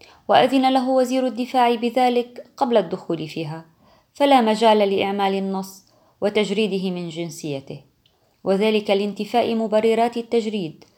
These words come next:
القائمة على أساس انتفاء الولاء والإخلال بالالتزامات الوطنية وعدم الامتثال لرغبة السلطة العامة. الحالة الثالثة:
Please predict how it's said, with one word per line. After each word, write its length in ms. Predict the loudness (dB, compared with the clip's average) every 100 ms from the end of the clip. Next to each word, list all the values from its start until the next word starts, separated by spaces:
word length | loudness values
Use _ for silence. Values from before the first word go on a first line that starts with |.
| _ _ -8
القائمة 640 | -6 2 2 2 0 -2 -2
على 340 | 0 2 2
أساس 340 | 0 -2 -2 -4
انتفاء 500 | -8 -8 -4 -2 -2
الولاء 500 | -4 -2 -2 -2 -8 _ _ _ -2
والإخلال 640 | -2 0 -6 0 0 0
بالالتزامات 840 | -2 -4 -6 -6 -2 -2 -2 -4 -6
الوطنية 680 | -4 -4 -4 -6 -6 -8 -12 _ _ _ 6
وعدم 460 | 8 8 4 0
الامتثال 800 | -2 -4 -6 -10 -4 -2 0 0
لرغبة 400 | 0 -2 -2 -6
السلطة 600 | -6 -10 -10 -10 -10 -8 -6
العامة. 520 | -6 -6 -10 -12 -16 _ _ _ _ _ _ _ _ _ _ _ _ _ _ _ _ _ _ _ _ _ _ _ _ _ _ -20 _ _ -6 -6
الحالة 460 | -2 2 4 2 -2
الثالثة: 720 | -6 0 0 0 -6 -10